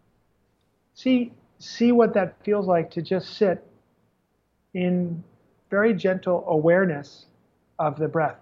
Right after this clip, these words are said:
Obviously, thoughts will come in, and you'll be pulled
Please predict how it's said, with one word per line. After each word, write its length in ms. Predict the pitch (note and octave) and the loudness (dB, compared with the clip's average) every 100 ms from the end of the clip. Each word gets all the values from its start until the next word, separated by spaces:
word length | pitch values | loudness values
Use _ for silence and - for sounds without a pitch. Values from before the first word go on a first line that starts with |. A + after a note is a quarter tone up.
| _ _ _ _ _ _ _ _ _ _ _ _ _ _ _ _ _ _ _ _ _ _ | _ _ _ _ _ _ _ _ _ _ _ _ _ _ _ _ _ _ _ _ _ _
Obviously, 760 | E3 F3 F#3+ F3+ - F3+ E3+ E3 _ _ _ _ _ | 2 4 2 -2 -4 -6 -6 -10 _ _ _ _ _
thoughts 320 | F3+ F3 F3 | 0 0 -4
will 120 | F3+ E3+ | -8 -6
come 180 | E3+ | -6
in, 160 | E3 C3+ G#2 _ _ _ _ _ _ _ _ _ _ _ _ _ | -6 -10 -16 _ _ _ _ _ _ _ _ _ _ _ _ _
and 120 | D3+ | -8
you'll 140 | D#3+ F3 | -2 0
be 140 | F3+ | 0
pulled 520 | F3+ F3+ F3 E3+ E3 | -2 0 2 0 -2